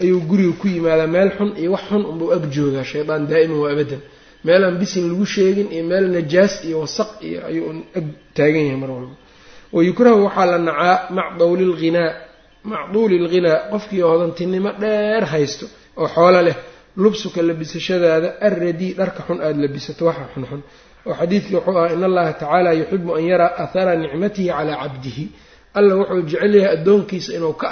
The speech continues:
arko nicmadiisa raadkeeda, inuu ka arko. Nacam. Wahaakada ilmahaaga iyo sidoo kale waa iyaguna, nacam. Dharka aad u labisaysid iyo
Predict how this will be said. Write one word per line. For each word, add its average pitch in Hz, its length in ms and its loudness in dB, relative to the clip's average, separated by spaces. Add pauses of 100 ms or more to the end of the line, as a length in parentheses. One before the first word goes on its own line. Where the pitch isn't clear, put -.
arko 185 280 -6
nicmadiisa 165 720 -4
raadkeeda, 143 580 -6 (460)
inuu 160 140 0
ka - 140 -8
arko. 127 240 -14 (480)
Nacam. 120 200 -18 (1600)
Wahaakada 180 540 4
ilmahaaga 190 680 4
iyo 156 300 0
sidoo 190 280 2
kale 156 200 0
waa 151 120 2
iyaguna, 151 320 2
nacam. 143 300 -8
Dharka 180 240 -4
aad 165 160 0
u 214 60 -4
labisaysid 170 720 -2
iyo 160 240 -2